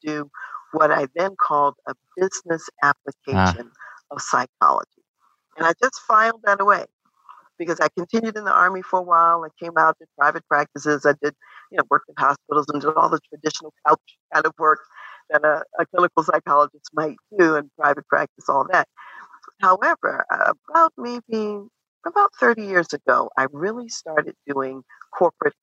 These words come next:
Speaker 1: consulting. And I started with doing corporate training. And so I, I had sort of my, um,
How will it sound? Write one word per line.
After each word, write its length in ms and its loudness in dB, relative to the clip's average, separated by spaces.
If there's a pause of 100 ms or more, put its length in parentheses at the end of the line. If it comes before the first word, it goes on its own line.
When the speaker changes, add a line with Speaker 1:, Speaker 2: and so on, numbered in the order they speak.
Speaker 1:
consulting. 720 -4 (380)
And 120 -2
I 80 0
started 500 -2
with 160 -10 (120)
doing 380 -6 (360)
corporate 420 0
training. 520 -8 (520)
And 380 0
so 300 -2
I, 240 0 (320)
I 20 -2
had 300 0
sort 200 0
of 140 -4
my, 340 0 (760)
um, 400 0